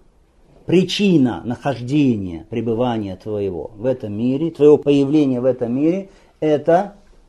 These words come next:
ибада, таухид, поклонение, служение Аллаху Субхану ва Тааля. Поклоняйся Аллаху Субхану ва Тааля искренне, в соответствии с сунной, у тебя будет всё в порядке.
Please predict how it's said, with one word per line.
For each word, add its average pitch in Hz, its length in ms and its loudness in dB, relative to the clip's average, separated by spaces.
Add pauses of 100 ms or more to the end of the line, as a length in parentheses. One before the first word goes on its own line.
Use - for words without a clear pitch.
ибада, 110 840 -2 (500)
таухид, 101 640 -6
поклонение, 110 960 -2
служение 120 640 -2
Аллаху 107 360 -4
Субхану 98 420 -10
ва 85 80 -14
Тааля. 82 460 -14 (920)
Поклоняйся 131 720 -2
Аллаху 117 380 -4
Субхану 113 540 -10
ва 95 100 -12
Тааля 98 920 -8 (440)
искренне, 113 720 -8
в - 60 -20
соответствии 110 560 -10
с 95 100 -18
сунной, 95 400 -12
у 104 40 -12
тебя 113 260 -10
будет 107 280 -14
всё 120 360 -10
в 127 60 -18
порядке. 80 640 -18